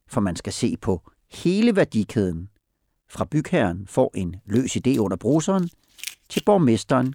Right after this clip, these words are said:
klipper den røde snor og skænker champagne. Men så kan det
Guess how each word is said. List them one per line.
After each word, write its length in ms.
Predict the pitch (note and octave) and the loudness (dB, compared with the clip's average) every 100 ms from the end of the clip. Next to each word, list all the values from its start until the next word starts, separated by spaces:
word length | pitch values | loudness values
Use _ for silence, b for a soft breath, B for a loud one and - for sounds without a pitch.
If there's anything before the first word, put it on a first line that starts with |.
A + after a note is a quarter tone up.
| - | -8
klipper 320 | - G#2+ A#2 | 0 0 2
den 100 | - | -2
røde 280 | F#2 G#2 A#2+ | 0 2 2
snor 360 | - E3 C#3 - | 2 2 0 -2
og 100 | D#3 | -4
skænker 280 | F3 D3+ D#3+ | 0 0 0
champagne. 540 | D#3+ C3 G2+ D#2+ E2+ _ _ B4+ B4 _ _ - - - - - - - - - - - - - - - - - - - - - - | -2 -2 -4 -4 -10 _ _ -2 -2 _ _ -20 -20 -18 -18 -18 -18 -18 -20 -18 -16 -14 -12 -12 -12 -14 -14 -14 -14 -14 -14 -14 -8
Men 60 | C#3+ | -4
så 120 | A3 - | -2 2
kan 160 | E3 | 2
det 100 | E3 | 2